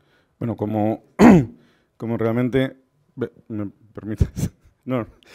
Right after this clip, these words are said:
digo, iba a decir que como, no, toma, toma, toma. Iba, iba a decir algo. Como realmente la pregunta que yo les iba a plantear, <laughs> con lo cual, como asumes el papel de moderador, <laughs> me voy a poner yo del lado de los ponentes y,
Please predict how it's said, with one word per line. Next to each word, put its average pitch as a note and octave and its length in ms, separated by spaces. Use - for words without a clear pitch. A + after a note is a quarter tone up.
digo, B2+ 260
iba A2+ 180
a A2 40
decir A2 280
que G#2 160
como, G2+ 600
no, A2+ 140
toma, A#2 220
toma, A#2 160
toma. G#2 160
Iba, G#2 280
iba G2 200
a - 20
decir G2 400
algo. F2+ 300
Como G#2+ 1080
realmente C3 380
la A#2 180
pregunta A#2+ 340
que A2 80
yo G#2+ 60
les G#2+ 160
iba G2+ 100
a E2+ 40
plantear, A#2 420
<laughs> - 60
con G#2+ 100
lo G#2 80
cual, A2+ 260
como G#2 260
asumes A#2 320
el A#2 100
papel A2+ 260
de A2+ 80
moderador, G#2 540
<laughs> - 540
me C#3 120
voy C3 200
a C#3+ 100
poner C#3+ 280
yo C#3 100
del B2 160
lado C3 240
de B2+ 60
los A#2+ 140
ponentes B2+ 580
y, A2 680